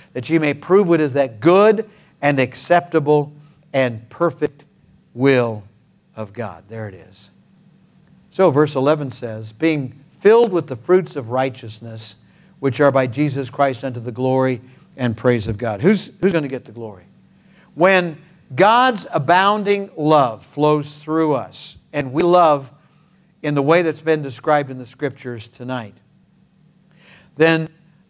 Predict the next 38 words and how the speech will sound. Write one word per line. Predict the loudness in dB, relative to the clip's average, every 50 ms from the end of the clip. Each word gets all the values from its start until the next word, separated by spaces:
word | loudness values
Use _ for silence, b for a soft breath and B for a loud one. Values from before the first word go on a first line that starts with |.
| _
the | 2 4 4
Lord | 6 6 6 4 4 0
Jesus | -2 -4 -4 -2 -2 -4 -6 -8 -12 -12 -12
Christ | -8 -2 2 2 2 2 0 -4 -14 -20 -20 _ _ -6
gets | -4 -4 -4 -4 -4
all | 0 2 4 4 4 2
the | -2 -6
glory. | -6 -4 -2 -2 -2 -4 -6 -12 -18 _ _ _ _ -4
God | 0 2 4 4 4 2 2
the | -2 -6
Father | -2 0 0 0 0 -4 -10 -16
gets | -16 -16 -16 -16 -16 -20 _ _ _ _
glory. | -8 -4 -2 -2 -2 -2 -6 -12 -18 -20 _ b b b b b b b -2
And | 0 2 2 2 0 -2 -6 -12 -20 b b b b b b b b -2
we | 0 2 4 4
don't | 4 2 2 0 0
get | 0 0 0 0 -4
the | -10
glory. | -8 -6 -6 -6 -4
We | -2 0 2
don't | 2 2 0 -2
draw | 0 2 2 2 0
it. | -2 -4
We, | -6 -4
we're | -2 0 0 2 0 0
here | -2 -4 -2 2 4 4 4 4 2 0 -8 b b b b b b b -6
until | -4 -4 -4 -4 -2 0 2 2 2
the | 0 -2
rapture, | 0 0 -2 -2 -4 -8 -12 -12
until | -8 -8 -10 -8
God | -6 -6 -6 -8 -8 -10
takes | -12 -12 -12 -14 -14 -20
us | -20 -20 -16 -14
out. | -14 -14 -14 -16 _ b b b b b b b
And | -6 -6
until | -6 -6 -6 -2 2 2 4 4 4
that | 2 0 -2 -2 -4 -8
time, | -8 -4 -4 -2 -2 -4 -6 -10 -14